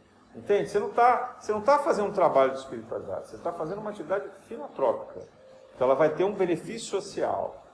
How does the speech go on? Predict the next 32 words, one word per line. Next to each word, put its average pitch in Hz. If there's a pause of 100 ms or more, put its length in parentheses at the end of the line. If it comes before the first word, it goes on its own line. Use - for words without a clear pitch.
(120)
e 135
talvez 180
seja 208
grandioso, 180
e -
seja 175
magnífico. 180 (340)
E 147
pode 196
ser 226
que 226
as 202
pessoas 226
envolvidas 185
nessa 156
filantropia 139
façam 185
isso 165
de 139
uma 147
forma 135
tão 226
boa 143 (340)
e 113
tão 196
desinteressada 175
que 185
aí, 208
individualmente, 175 (240)
isso 175
vire 180
caridade. 156